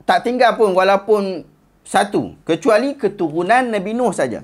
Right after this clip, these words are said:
Kata-kata ini berdasarkan pada firman Allah Azza wa Jalla di dalam Quran, "Wa ja'alna dzurriyyatahu humul baqin." Dan kami jadikan zuriat keturunan Nabi Nuh sahaja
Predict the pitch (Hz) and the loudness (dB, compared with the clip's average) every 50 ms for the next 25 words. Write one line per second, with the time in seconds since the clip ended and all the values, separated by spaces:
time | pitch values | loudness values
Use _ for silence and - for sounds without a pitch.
0 | - _ _ - 180 - - 214 - 196 190 - 202 175 220 269 269 233 202 165 | -16 _ _ 0 0 0 0 0 0 0 -2 -2 -2 -6 -4 -4 -2 -2 0 0
1 | 147 160 160 156 - 208 208 208 247 226 233 226 214 - 170 151 151 151 151 190 | 2 0 0 0 0 -2 -2 -2 -2 -4 -4 -4 -4 -4 -2 -2 -2 -4 -4 -4
2 | 208 196 196 185 175 - 156 156 165 185 185 175 127 156 143 147 143 143 131 123 | -4 -2 -2 -2 -2 -2 -2 -2 0 0 0 -2 -2 -4 -4 -4 -2 -2 -2 -2
3 | 170 175 190 196 180 151 143 147 131 131 127 117 - 127 - - 190 208 190 160 | -2 -2 0 0 -2 -2 -2 -4 -4 -4 -6 -6 -4 -4 0 0 0 0 0 0
4 | 147 143 123 131 135 - 196 208 196 175 160 143 131 127 117 135 170 156 135 120 | -2 0 0 -2 -2 -2 -4 -4 -4 -2 0 0 0 -2 -4 -4 -6 -6 -6 -6
5 | 147 214 254 240 226 196 165 - - 147 123 104 131 165 233 269 262 - - 160 | -6 -6 -4 0 2 2 2 2 2 0 0 0 -2 -4 -6 -6 -6 -6 -6 -8
6 | 175 - - 175 160 151 320 160 156 - 269 277 254 - 104 - - _ _ _ | -8 -6 -4 -4 0 2 2 2 2 0 -4 -6 -6 -6 -8 -12 -16 _ _ _
7 | - - 143 156 151 151 175 185 214 233 202 190 170 160 202 226 202 - 190 156 | -2 0 0 2 2 2 0 0 0 0 0 0 0 0 -2 -4 -4 -2 -2 0
8 | 135 120 117 156 208 240 269 240 - - - 190 - - 190 185 214 240 240 226 | -2 -4 -6 -6 -2 0 0 0 0 -2 -4 -8 -6 -4 -4 -4 -2 -2 0 0
9 | 180 135 123 135 131 131 139 135 139 185 170 147 151 - 143 135 135 131 135 139 | 0 -2 -2 -2 -4 -4 -4 -4 -4 -4 -6 -4 0 0 0 2 2 2 0 0
10 | 208 277 | 0 -4